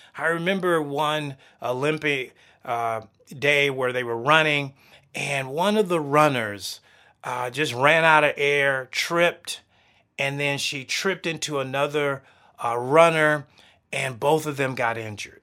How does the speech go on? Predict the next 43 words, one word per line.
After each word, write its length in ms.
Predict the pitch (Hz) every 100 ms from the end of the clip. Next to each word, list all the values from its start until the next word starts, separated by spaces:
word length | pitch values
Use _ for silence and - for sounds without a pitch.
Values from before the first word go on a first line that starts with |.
| _
and 140 | - 135
they 80 |
were 140 | 143 123
both 340 | 110 135 131
leading 480 | 107 117 113 107 98 117
at 160 | 110
the 80 | -
time, 320 | 101 101 82 - _ _
right? 260 | - 123 123 - _
That 300 | - 185 - _ _
one 320 | 135 147 165
moment 380 | 160 151 151 135
in 100 | 127
time 320 | 107 143 131 120 - -
will 160 | 131
forever 720 | 117 131 - - 196 185 170 160 - _ _
be 420 | 147 147 139 131 - _ -
burned 360 | 120 139 135
in 160 | 127 120
her 420 | 123 123 117 110 _
mind, 460 | - 107 120 92 - _ _ _ _ _ _ _ _
right? 260 | 127 123 113 - _
We've 140 | 170
just 260 | 160 190 -
seen 220 | 180 156
others, 400 | 131 156 160 143
just 180 | 151 139
moments, 460 | 139 151 151 147
and 60 | 131
you 60 | 123
go, 200 | 113 -
"Oh 260 | - - -
my 180 | - -
God, 280 | - - -
he 100 | 202
lost," 540 | 113 202 - 180 -
or, 200 | 156 160
"Oh, 280 | 180 220 110
she 180 | 101 196
didn't 320 | 214 226 -
come 240 | 185 208
through," 480 | 190 185 202 175 104
right? 380 | 113 131 139 143